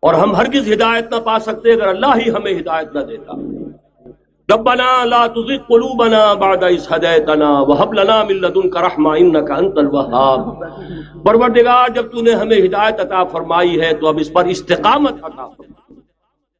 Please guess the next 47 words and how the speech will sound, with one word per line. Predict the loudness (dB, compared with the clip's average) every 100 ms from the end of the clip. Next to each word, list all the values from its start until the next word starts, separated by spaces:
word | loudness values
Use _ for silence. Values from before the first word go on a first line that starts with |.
| _ _ 0
اے |
اللہ، | 0 2 0
ہم، | 0 -6 -10
ہمارے | 0 2 2
دلوں | 0 2 2 2
کو | 2 0
کج | 0 -2 0
نہ | 0
ہونے | 0 0 -2
دے۔ | -4 -10 -16 _ _ _ _ _ _ _ 0
پروردگار، | 2 4 2 2 2 0
تیرے | 0 2 4
نبی | 4 2 2
نے | 2 0
ہمیں | 0 -2
بتایا | -2 -4 -2 -2 -4
ہے | -8
صلی | -8 -4 -2
اللہ | 2 2 2 -2
علیہ | -2 -4
وسلم | -6 -6 -2 -2 -4 -10 -20 _ _ _ _ 0
کہ |
ہم | 2 2 2
سب | 0 -2 -6
کے | -8
دل | -8 -4
تیری | -2 0
دو | 2 4
انگلیوں | 2 2 2 4
کے | 2
مابین | 0 -2 -2 -2 -2
ہیں، | -6 -14 0
تو | 2
جدھر | 4 2 0
چاہتا | -2 -2 -2
ہے | -4
پھیر | -4 -6
دیتا | -4 -6 -10 -14
ہے۔ | -18 _ _ _ _ _ 0
اے |
اللہ، | 0 2
ہمارے | 0 0 0 0
دلوں | 0 0 -4
کو | -2 -4
ایمان | -4 -4 -2 0 -2 -4
کی | -10 -16
طرف | -16